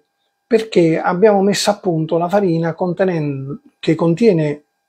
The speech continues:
eh, una tipo uno, contiene un buon quantitativo di ceneri, quindi di crusche,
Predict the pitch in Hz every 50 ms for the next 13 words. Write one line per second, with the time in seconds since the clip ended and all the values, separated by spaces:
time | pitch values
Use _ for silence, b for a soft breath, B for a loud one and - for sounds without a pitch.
0 | _ _ _ _ _ _ _ _ _ 151 147 147 147 143 143 139 139 143 156 -
1 | 180 151 147 151 151 143 - 156 135 165 165 175 202 220 196 165 156 131 - -
2 | 131 165 165 151 135 139 165 208 208 - - 151 131 139 143 135 147 131 151 147
3 | 135 135 127 135 135 143 - _ - - 160 151 139 135 135 135 131 143 139 127
4 | 131 127 131 127 - 151 151 123 - - - 180 190 185